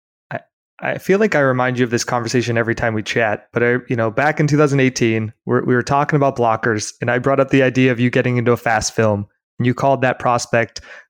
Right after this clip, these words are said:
Speaker 2: you know, a dream. And, you know, now you, here you are, you, you've lived your dream. And it appears, you know, might be time to wake up. I don't know. We'll see. But, like, what has this,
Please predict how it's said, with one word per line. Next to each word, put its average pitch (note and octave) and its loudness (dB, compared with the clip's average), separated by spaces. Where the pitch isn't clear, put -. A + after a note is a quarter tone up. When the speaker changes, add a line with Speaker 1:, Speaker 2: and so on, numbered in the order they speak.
Speaker 2:
you C#3 -2
know, B2+ 2
a B2+ 2
dream. A#2 0
And, C3+ -2
you C#3 4
know, B2+ 2
now C#3+ 4
you, F3 6
here E3+ 6
you F#3 6
are, C#3 4
you, C3 0
you've B2+ -2
lived D3+ 4
your D3+ 4
dream. A#2 0
And D3 0
it D3 2
appears, E3 0
you D3 4
know, C3 2
might F#3+ 4
be F#3+ 0
time E3 4
to D#3 2
wake C#3+ 2
up. A2+ 0
I C#3+ 0
don't C#3+ 2
know. B2+ 2
We'll C3+ 2
see. B2 0
But, D3 0
like, D3+ 2
what E3 4
has D#3 2
this, D#3 2